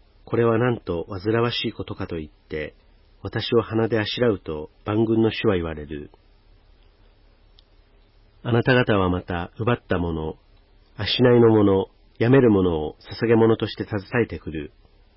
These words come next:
私はそれをあなた方の手から受けるであろうかと主は言われる。群れのうちにオスの獣があり、それを捧げると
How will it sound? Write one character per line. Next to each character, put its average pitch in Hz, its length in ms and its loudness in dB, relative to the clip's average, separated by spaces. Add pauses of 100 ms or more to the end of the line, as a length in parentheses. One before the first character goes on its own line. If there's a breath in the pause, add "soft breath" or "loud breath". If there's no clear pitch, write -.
(920)
私 - 320 -4
は 113 100 4
そ 117 140 0
れ 104 120 4
を 98 220 4
あ 110 100 -4
な 120 100 0
た 123 120 -2
方 117 220 -2
の 90 100 -2
手 104 120 -4
か 90 120 -6
ら 78 240 -8 (100)
受 107 80 -4
け 139 140 0
る 139 100 2
で 104 120 0
あ 90 60 -2
ろ 98 120 0
う 95 40 -4
か 82 140 -8
と 78 280 -12 (200)
主 120 40 -2
は 104 80 2
言 85 100 -4
わ 80 100 -8
れ 78 120 -10
る。 78 240 -14 (2000)
群 110 120 2
れ 120 80 6
の 120 120 6
う 113 80 4
ち - 160 -2
に 80 340 -2
オ 95 100 -10
ス - 120 -4
の 120 100 4
獣 117 340 2
が 104 160 0
あ 90 40 -2
り、 73 300 -10 (560)
そ - 160 -6
れ 123 100 4
を 120 40 4
捧 - 260 -6
げ 127 120 2
る 120 140 0
と 80 280 -6